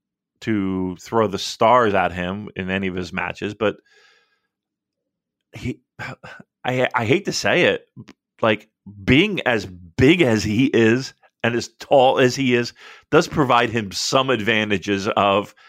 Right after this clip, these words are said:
you know what, you just look the part, <laughs> right? You might not be able to complete the action of being a great pro wrestler yet, but, like, you look the part, and that,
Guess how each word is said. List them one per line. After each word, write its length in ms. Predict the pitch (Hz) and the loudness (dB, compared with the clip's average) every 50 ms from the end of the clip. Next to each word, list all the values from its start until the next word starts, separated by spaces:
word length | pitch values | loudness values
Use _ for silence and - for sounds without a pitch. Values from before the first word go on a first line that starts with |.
| - - _ _ - - _ - | -20 -20 _ _ -20 -20 _ -8
you 120 | 151 143 | -4 0
know 140 | 135 135 131 | 2 2 2
what, 120 | 139 - | 2 2
you 140 | 143 139 180 | 0 -2 -2
just 220 | 160 120 113 - - | -2 -2 -4 -4 -4
look 360 | 101 98 104 123 - - - | -2 0 2 2 2 0 -2
the 140 | 107 98 92 | -6 -6 -6
part, 360 | - - 95 92 - - - - - - - | -2 0 0 0 0 -2 -6 -10 -12 -10 -8
<laughs> 240 | - - - 143 - | -8 -6 -6 -4 -4
right? 220 | - 117 143 143 - - - - - 123 | -4 -4 -4 -6 -8 -14 -18 -18 -10 -4
You 100 | - 143 | -2 0
might 140 | 151 175 180 | 2 2 2
not 160 | 175 170 160 | 2 0 0
be 140 | 151 143 147 | 0 0 0
able 200 | 147 151 131 131 | 0 0 -2 -4
to 160 | - - 131 | -6 -8 -10
complete 680 | 113 - 120 98 - - - 135 143 160 175 175 - - _ _ _ _ - _ _ | -8 -10 -12 -12 -12 -10 -8 -6 -4 -4 -4 -6 -8 -12 _ _ _ _ -20 _ _
the 180 | 123 120 123 - - | -4 -4 -2 0 0
action 500 | 117 127 - - - - - 131 120 117 | 0 0 0 -2 -6 -6 -6 -6 -6 -4
of 540 | - - 117 110 107 107 104 104 104 - _ - | -2 0 2 2 2 2 0 -2 -4 -12 _ -6
being 240 | 113 131 120 117 117 | -4 -4 -4 -4 -4
a 120 | 110 107 | -4 -4
great 440 | 98 90 98 101 107 123 139 131 - | -6 -6 -6 -2 0 0 0 -2 -2
pro 200 | - - 123 104 | 0 0 2 2
wrestler 560 | 101 104 131 139 - - 98 90 85 - - - _ _ | 2 2 0 0 -2 -4 -6 -4 -6 -6 -8 -12 _ _
yet, 400 | - 107 110 110 92 92 101 _ _ _ - - _ _ _ _ _ - | -8 -4 -2 0 0 -2 -4 _ _ _ -20 -20 _ _ _ _ _ -14
but, 360 | 117 107 131 123 120 117 - - _ _ _ _ _ _ _ _ - | -4 0 2 2 2 2 0 -6 _ _ _ _ _ _ _ _ -4
like, 240 | 113 113 107 104 - | -2 -2 -2 -4 -8
you 420 | 101 98 107 120 139 175 196 196 | -10 -6 -2 -2 0 0 0 0
look 240 | 170 143 180 202 - | 0 2 0 0 0
the 180 | - 131 139 123 | -4 -4 -4 -4
part, 440 | 101 127 117 - 110 101 - - _ _ _ _ _ _ _ _ _ - | -2 -2 0 0 0 0 -2 -6 _ _ _ _ _ _ _ _ _ -8
and 160 | 107 101 104 | -6 -4 -2
that, 220 | 110 117 117 - | 0 -2 -2 -4